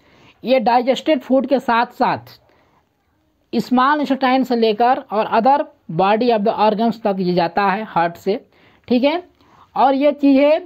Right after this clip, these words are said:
हमारा ट्रांसपोर्टेशन जो होती है, जो ब्लड करता है ट्रांसपोर्टेशन पूरे होल बॉडी में,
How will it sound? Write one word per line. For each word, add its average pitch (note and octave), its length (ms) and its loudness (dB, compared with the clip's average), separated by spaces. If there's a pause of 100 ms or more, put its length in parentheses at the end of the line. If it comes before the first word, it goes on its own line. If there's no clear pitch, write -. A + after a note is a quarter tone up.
(140)
हमारा A#3+ 320 0
ट्रांसपोर्टेशन B3 760 0
जो B3 100 4
होती A3+ 280 0
है, A#3+ 160 2 (240)
जो E3 180 2
ब्लड G#3 300 2
करता G#3+ 300 0
है G#3 120 0
ट्रांसपोर्टेशन G3 680 -4
पूरे G#3 200 -2
होल F#3 300 2
बॉडी F3+ 320 0
में, F#3+ 240 -6